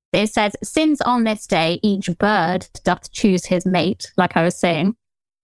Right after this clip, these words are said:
"so though I make choice of you, my charming Kate, till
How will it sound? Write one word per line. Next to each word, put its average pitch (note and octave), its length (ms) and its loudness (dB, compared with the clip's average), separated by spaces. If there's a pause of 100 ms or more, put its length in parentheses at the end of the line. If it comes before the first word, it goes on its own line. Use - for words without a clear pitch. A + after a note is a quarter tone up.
(280)
"so C4+ 80 2
though C4 320 0
I A#3 80 2
make G3+ 220 0
choice C#4+ 300 0
of G3+ 100 0
you, F3 140 0
my E3+ 140 0
charming F3 420 0
Kate, A#3+ 420 -2 (300)
till A3 200 0